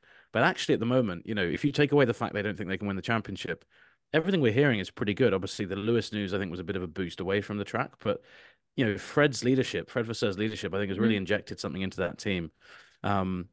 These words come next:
Speaker 1: and everything just seems to be going in the right direction. If you think about where they were mid to late twenty-two and what we were saying about them, what the fans were saying about them, it's really come on leaps and bounds. So I would, I would put it on Ferrari, but I think that's gonna be a super close battle all year. I, I can really see those two teams kind of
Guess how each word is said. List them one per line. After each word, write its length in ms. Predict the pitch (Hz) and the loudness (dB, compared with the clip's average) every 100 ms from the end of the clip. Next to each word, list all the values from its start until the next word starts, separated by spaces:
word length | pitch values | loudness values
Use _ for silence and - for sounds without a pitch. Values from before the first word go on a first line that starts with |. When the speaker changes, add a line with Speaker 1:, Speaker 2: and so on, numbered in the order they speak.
| - | -2
Speaker 1:
and 80 | 113 | 2
everything 280 | 143 160 127 | 4 4 2
just 140 | 104 | 2
seems 140 | 127 113 | -2 0
to 80 | |
be 40 | 113 | 0
going 140 | 117 | 0
in 60 | 113 | 0
the 80 | 107 | -2
right 100 | 104 | 0
direction. 400 | 120 101 98 92 | 0 0 -4 -6
If 100 | 104 | -8
you 60 | |
think 260 | 101 139 120 | -2 -2 0
about 220 | 107 104 | 0 0
where 140 | 104 101 | 2 2
they 100 | 98 | 4
were 420 | 98 95 92 95 _ _ - | 4 2 0 -4 _ _ -4
mid 220 | 107 104 | -4 -2
to 100 | - | 0
late 220 | 98 98 | 0 0
twenty-two 600 | - 98 87 - 107 104 | -2 -4 -2 2 2 2
and 200 | 92 85 - | -2 -6 -6
what 200 | 104 90 | -2 0
we 160 | 90 123 | 2 2
were 100 | 110 | 2
saying 300 | - 107 110 | 2 0 0
about 300 | 104 101 104 | 0 -2 -4
them, 140 | 104 | -4
what 120 | 90 | -6
the 80 | - | -8
fans 320 | - 101 107 | -2 0 0
were 60 | 95 | -2
saying 220 | 104 98 | -4 -4
about 200 | 98 92 | -2 -2
them, 180 | 92 92 _ - - _ | -4 -8 _ -20 -20 _
it's 180 | - 101 | -6 -2
really 240 | 120 131 107 | 2 4 2
come 220 | 107 104 | -2 -2
on 120 | 98 | 0
leaps 220 | 101 - | -2 -4
and 80 | 92 | -2
bounds. 300 | 98 85 80 | 0 0 -4
So 280 | - 92 85 - _ _ | 0 0 0 -6 _ _
I 60 | 127 | 6
would, 200 | 123 98 - | 6 4 2
I 80 | |
would 220 | 131 113 - | 2 2 -2
put 120 | 123 | 0
it 60 | 107 | 0
on 100 | 101 | 0
Ferrari, 280 | 117 101 87 | 0 0 4
but 260 | 147 101 - _ _ _ _ _ | 4 4 0 _ _ _ _ _
I 80 | 113 | -4
think 100 | 113 | -4
that's 100 | 107 | -4
gonna 120 | 117 | -2
be 80 | 101 | -2
a 40 | |
super 300 | - 110 92 | -2 -6 -8
close 460 | - - 101 - - _ | -6 -2 -2 -2 -8 _
battle 280 | 95 90 92 | -6 -4 -4
all 60 | 87 | -2
year. 220 | 90 82 | 0 -2
I, 120 | 85 - | -4 -6
I 20 | |
can 140 | 95 101 | -4 -2
really 120 | 95 | -2
see 140 | - | 0
those 200 | 92 90 | 0 0
two 100 | - | -4
teams 280 | - 101 82 | -4 -2 -2
kind 180 | - 90 | 0 0
of 140 | 80 | -2